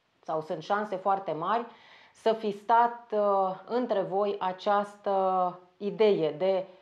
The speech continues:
infidelitate, de înșelat, de poate că această ființă a și manipulat la un moment dat,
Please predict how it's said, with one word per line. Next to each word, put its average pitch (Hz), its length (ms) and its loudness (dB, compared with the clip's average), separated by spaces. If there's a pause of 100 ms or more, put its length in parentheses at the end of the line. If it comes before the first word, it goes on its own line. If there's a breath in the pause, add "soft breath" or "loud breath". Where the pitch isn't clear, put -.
(160 loud breath)
infidelitate, 196 1040 0
de 185 200 -2
înșelat, 208 720 0
de 185 460 -2
poate 247 280 -4
că 196 500 0
această 185 360 -6
ființă 180 340 -8
a 170 180 0
și 160 180 -12
manipulat 196 640 -4
la 147 120 -6
un 160 60 -6
moment 151 300 -10
dat, 190 320 -4